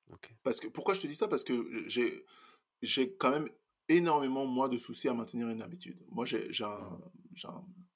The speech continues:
Speaker 2: le trouble de l'attention que ma fille a développé, il vient de moi.
Speaker 1: Mhm.
Speaker 2: Donc, moi, j'ai, j'ai beaucoup de mal à, à rester en place, euh, voilà, et à, et à, à faire quelque chose dans le temps, c'est ultra compliqué. C'est pour ça que j'ai jamais écrit ce livre, parce que
Speaker 1: Mhm.
Speaker 2: moi, tout seul, je, je, je,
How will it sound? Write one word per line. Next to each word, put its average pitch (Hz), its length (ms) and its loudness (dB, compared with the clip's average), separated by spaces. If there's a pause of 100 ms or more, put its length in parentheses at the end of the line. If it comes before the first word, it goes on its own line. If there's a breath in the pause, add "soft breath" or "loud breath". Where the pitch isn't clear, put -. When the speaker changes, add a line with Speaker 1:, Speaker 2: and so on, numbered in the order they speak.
Speaker 2:
le 113 140 -4
trouble 120 360 -2
de 117 80 0
l'attention 123 400 -4
que - 100 -14
ma 104 140 -10
fille - 300 -10
a 110 100 -6
développé, 117 480 -4 (100)
il 113 80 -12
vient 117 140 -4
de 107 60 -6
moi. 110 180 -12 (220)
Speaker 1:
Mhm. 92 300 -14 (240)
Speaker 2:
Donc, 95 180 -14
moi, 110 140 -6
j'ai, 107 220 -4
j'ai 98 180 -8
beaucoup 139 400 -8
de 117 40 -10
mal 131 460 -4
à, 104 540 -6
à - 40 -10
rester 110 240 -8
en 110 60 -8
place, 107 420 -4
euh, - 360 -14
voilà, 104 380 -8
et - 60 -6
à, - 120 -10 (320 loud breath)
et 110 80 -2
à, 101 240 -6
à 101 120 0
faire 135 220 0
quelque 123 140 -2
chose 123 160 0
dans 107 120 -2
le 104 80 -4
temps, 139 180 -2
c'est - 200 -12 (140)
ultra 120 300 -2
compliqué. - 260 -10
C'est 120 60 0
pour 160 120 0
ça 330 60 6
que - 40 2
j'ai 117 80 2
jamais 113 360 4
écrit - 200 0
ce - 120 0
livre, 240 340 0
parce 208 200 -2
que - 80 0
Speaker 1:
Mhm. 98 300 -2 (380 loud breath)
Speaker 2:
moi, 104 240 -2
tout - 140 -6
seul, 156 380 6
je, 110 180 -4
je, 110 160 -4
je, - 0 -